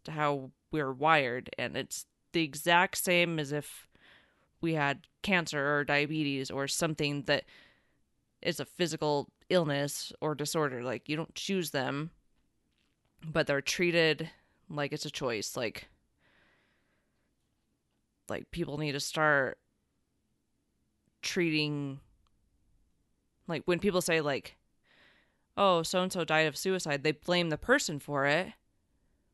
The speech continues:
but they, they, it's not the person's fault. It's, they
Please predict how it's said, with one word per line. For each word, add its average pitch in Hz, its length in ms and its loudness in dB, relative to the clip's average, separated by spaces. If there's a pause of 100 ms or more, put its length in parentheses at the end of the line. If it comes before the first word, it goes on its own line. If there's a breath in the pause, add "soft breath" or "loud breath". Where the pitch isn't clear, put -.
but 175 120 2
they, 147 180 -2 (180)
they, 156 200 0 (540 soft breath)
it's - 80 -4
not 254 120 6
the 233 60 2
person's 208 460 2
fault. - 560 2 (500)
It's, - 360 -4
they 190 340 4